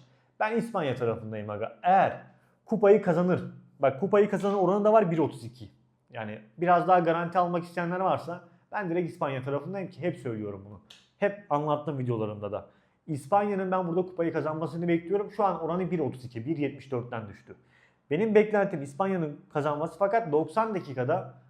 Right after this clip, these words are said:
doksan dakika sonucu, sonucunda da İspanya bence kazanabilir. M S ikinin oranı da bir altmış dört bandında bir oranı var.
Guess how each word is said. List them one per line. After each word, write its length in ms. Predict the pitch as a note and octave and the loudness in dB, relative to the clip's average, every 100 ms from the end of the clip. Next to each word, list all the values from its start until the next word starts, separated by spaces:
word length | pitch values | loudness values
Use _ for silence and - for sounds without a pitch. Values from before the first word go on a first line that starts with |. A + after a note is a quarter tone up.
| _ - | _ -4
doksan 400 | C3+ C3+ F#3+ F3+ | -4 -2 -4 -4
dakika 320 | D#3+ B2 B2 | -6 -8 -10
sonucu, 540 | B2+ C3 B2+ D#3+ D#3+ - | -8 -8 -6 -6 -6 -10
sonucunda 500 | C3 C3 C#3+ D3 D3 | -8 -6 -6 -4 -4
da 220 | C3 - E3 | -4 -8 -14
İspanya 420 | - C#3+ A#2+ A#2+ | -10 -8 -6 -6
bence 240 | B2+ D#3 | -4 -4
kazanabilir. 580 | B2+ B2 A#2+ G#2 F#2+ - _ _ _ _ _ _ _ _ _ _ - | -4 -4 -4 -6 -10 -16 _ _ _ _ _ _ _ _ _ _ -6
M 240 | C#3+ G#3 | 4 4
S 140 | G#3+ F3+ | 6 4
ikinin 340 | A2+ E3+ D3+ | 2 -4 -6
oranı 300 | D#3 F3 E3+ | -4 -2 -2
da 220 | F3 C#3 | -2 -4
bir 160 | E3+ - C3 | -8 -6 -8
altmış 360 | A#2+ B2 - | -8 -8 -10
dört 240 | A#2 A2+ A#2 | -10 -10 -10
bandında 360 | A2 G#2 F#2+ | -10 -10 -10
bir 40 | A2 | -6
oranı 240 | D3 D3+ | -4 -4
var. 160 | D#3 | -4